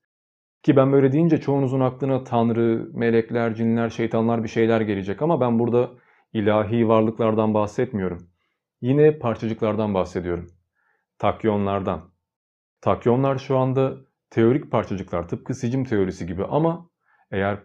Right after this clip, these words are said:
takyonlar gerçekse bu demek oluyor ki aslında ışık hızının, zamanın, evrenin hiçbir anlamı olmayan bir varlık alemi var. Ve bu alem bizim ne yaparsak yapalım ulaşamayacağımız, çünkü ışık hızına bile gelsek erişemeyeceğimiz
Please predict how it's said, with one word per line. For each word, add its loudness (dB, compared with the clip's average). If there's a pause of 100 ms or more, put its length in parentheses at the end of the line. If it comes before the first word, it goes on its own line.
(120)
takyonlar 0
gerçekse -2 (560)
bu 2
demek 2
oluyor 4
ki 0
aslında 0 (120)
ışık -8
hızının, -2
zamanın, 0
evrenin -2
hiçbir -6
anlamı -2
olmayan 0
bir -2
varlık -2
alemi -2
var. -8 (840)
Ve 0
bu 0
alem 0 (400)
bizim -4
ne -2
yaparsak -2
yapalım -4
ulaşamayacağımız, -4
çünkü -4
ışık -4
hızına -2
bile 0
gelsek -2
erişemeyeceğimiz -2